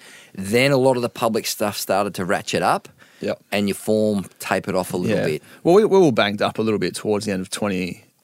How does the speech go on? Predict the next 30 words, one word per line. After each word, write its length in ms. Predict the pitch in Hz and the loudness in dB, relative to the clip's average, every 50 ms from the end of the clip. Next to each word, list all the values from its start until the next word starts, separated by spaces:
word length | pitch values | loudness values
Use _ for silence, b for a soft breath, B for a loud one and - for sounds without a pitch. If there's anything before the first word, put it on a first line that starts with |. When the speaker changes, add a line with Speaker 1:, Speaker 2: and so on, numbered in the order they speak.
| _ - - | _ -8 -6
Speaker 2:
eleven. 340 | 110 123 - 98 104 98 95 | -2 0 2 2 2 2 2
Speaker 1:
Eleven. 160 | 113 98 104 | 0 -2 -4
Speaker 2:
Jeez, 220 | - - 117 107 | -2 -2 -2 -2
I 60 | 101 | -2
feel 340 | 98 - - - - 123 107 | -6 -8 -10 -6 -4 -4 -2
so 120 | - - - | -2 -4 -4
old 260 | - - 107 107 98 | -2 0 -2 -2 -2
saying 200 | - 107 95 - - | -2 -2 -2 -4 -4
twenty 240 | - - 104 98 | -4 -4 -2 -2
eleven. 420 | 101 95 98 101 104 104 - - B B | 0 0 0 0 -2 -2 -6 -10 B B
Speaker 1:
<laughs> 60 | B B B B B _ - | B B B B B _ 2
Speaker 2:
We 100 | 143 165 | 2 4
won 260 | 165 160 156 147 131 113 | 4 4 4 2 0 0
twenty 260 | - - 151 147 127 | 0 0 2 2 2
ten. 360 | 117 - 117 113 123 175 202 - _ _ - | 0 0 0 0 0 0 -2 -6 _ _ -8
Speaker 1:
Mm. 180 | 185 196 185 165 | -6 -6 -4 -2
Speaker 2:
Five 260 | - - 135 135 123 | 0 2 4 4 4
weeks 240 | 123 123 113 - - | 4 2 0 0 2
later, 220 | 117 113 110 104 98 | 2 2 4 4 2
we 120 | 104 104 | 2 0
went 180 | 107 104 95 92 | 0 0 -2 -4
to 260 | - 98 98 95 - - | -2 0 0 0 2 2
Arizona 600 | 101 98 95 95 98 95 98 95 90 90 - 110 - | 0 0 0 0 0 0 0 0 -2 -4 -6 -8 -8
on 100 | - 104 90 | -6 -6 -4
a 60 | 90 | -4
training 340 | - - 98 98 95 95 95 | -2 -2 -2 -2 -2 -4 -6
camp, 260 | - 95 95 92 - - _ b b b b | -6 -6 -6 -6 -8 -10 _ b b b b
which 240 | - 117 98 - 113 | -4 -2 -2 0 0
nowadays 500 | 104 104 104 104 104 98 92 95 92 98 | 2 2 2 2 2 2 0 0 -2 -2
you 60 | 101 | -4